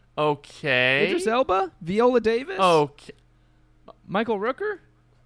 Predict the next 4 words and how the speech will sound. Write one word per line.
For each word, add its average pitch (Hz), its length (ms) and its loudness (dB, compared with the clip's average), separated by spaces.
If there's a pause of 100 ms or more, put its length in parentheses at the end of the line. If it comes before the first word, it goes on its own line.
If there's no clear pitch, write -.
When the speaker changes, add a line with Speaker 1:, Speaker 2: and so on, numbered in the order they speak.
(1500)
Speaker 1:
I 107 100 -18
might 180 360 -12
be 101 180 -12
in. 98 400 -12